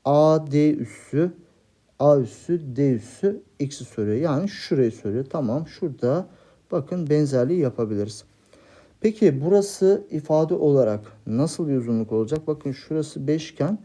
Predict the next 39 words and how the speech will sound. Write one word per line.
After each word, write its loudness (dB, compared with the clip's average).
göz 4
göz 6
vardı 2
açı -4
olarak. -2
O -4
zaman -6
burası -4
da -4
beştir. -6
Yine -4
burada -4
göz -4
göz -4
var. -4
O -2
zaman -4
burası -4
da -2
beştir. -8
Beş 0
artı -2
beş, -2
on. 2
Tamamı 0
kaç -2
birimdi -2
buranın? -2
On 0
altı. -2
On -4
altıdan -2
onu -4
çıkarttım. -6
Şuraya -2
da 0
ne -6
kaldı? -4
Altı. -4